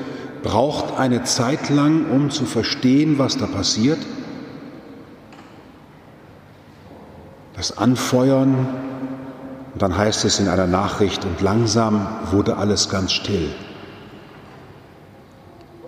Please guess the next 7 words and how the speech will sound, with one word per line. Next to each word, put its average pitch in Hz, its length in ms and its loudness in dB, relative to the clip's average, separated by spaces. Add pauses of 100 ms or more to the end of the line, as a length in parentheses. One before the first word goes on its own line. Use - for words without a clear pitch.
(1400)
Die 87 80 -2
Mannschaft 104 580 2
hat 107 160 2
um 95 180 4
den 101 460 2 (240)
zusammengebrochenen 104 1120 2
Spieler 113 640 0